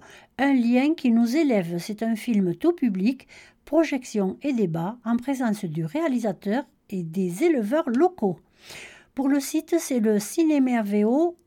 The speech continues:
point F R. Et on passe au cinéma Le Régent, qui propose dans toute sa grande liste soirée Fille Queen, réalisée par Lorraine Scafaria. C'est pour tout public, les stripteaseuses se lient d'amitié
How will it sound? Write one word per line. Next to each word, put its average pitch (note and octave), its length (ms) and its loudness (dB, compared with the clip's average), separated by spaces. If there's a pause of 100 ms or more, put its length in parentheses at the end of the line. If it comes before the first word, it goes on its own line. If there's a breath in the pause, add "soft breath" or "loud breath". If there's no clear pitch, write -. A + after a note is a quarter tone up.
(240)
point E4 280 2 (200)
F A4 280 -4
R. F#3 300 0 (1200 loud breath)
Et C#4 80 2
on C4 120 4
passe B3 220 0
au A3 80 -2
cinéma G#3 840 -2
Le A#3+ 260 4
Régent, A3+ 560 0 (480 loud breath)
qui C4 180 2
propose B3+ 640 2
dans F#3 320 0
toute F4 320 -2
sa B3 180 0
grande G#3 300 0
liste A#3 420 0
soirée A#3 400 -2
Fille C4 560 0
Queen, A#3 360 2 (360 loud breath)
réalisée A#3+ 600 2
par F#3 220 -4
Lorraine G#3 520 0
Scafaria. G3 880 -2
C'est G#3+ 160 -6
pour - 180 -10
tout C#4+ 140 -4
public, G3+ 580 -2
les F#3+ 140 0
stripteaseuses F#3+ 920 -4
se E3+ 220 -6
lient B3 180 0
d'amitié G3+ 640 0